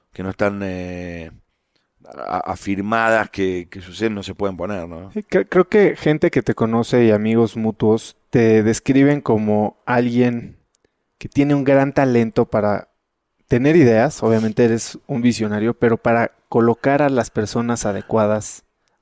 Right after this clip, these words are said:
Speaker 2: al frente de estos proyectos. ¿Tú cómo evalúas cuando alguien es el,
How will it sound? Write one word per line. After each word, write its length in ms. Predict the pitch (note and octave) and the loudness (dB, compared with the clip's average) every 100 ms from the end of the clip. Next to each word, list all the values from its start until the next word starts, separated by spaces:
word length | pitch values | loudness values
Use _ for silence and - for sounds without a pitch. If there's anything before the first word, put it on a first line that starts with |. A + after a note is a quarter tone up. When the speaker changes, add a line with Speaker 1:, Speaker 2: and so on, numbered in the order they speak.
| - | -12
Speaker 2:
al 140 | C3+ | -10
frente 380 | - A#2 A2+ A2+ | -4 -4 0 -2
de 120 | G#2 | -2
estos 240 | G2+ - - | -6 -10 -14
proyectos. 560 | G#2 G2+ G2+ - - | -8 -8 -8 -12 -8
¿Tú 240 | - D#3+ - - _ _ _ _ | -4 -4 -6 -20 _ _ _ _
cómo 360 | - G#3 G#3+ F3 | -8 -2 2 4
evalúas 920 | B2+ A2 A2+ B2 A#2+ G#2+ - - - _ _ | 4 4 4 4 4 0 -4 -14 -18 _ _
cuando 340 | - A2 A2+ | -6 -2 0
alguien 380 | A#2 A#2 A#2 A#2 | 0 0 -4 -4
es 240 | A2+ - - | -6 -6 -8
el, 160 | G#2 | -8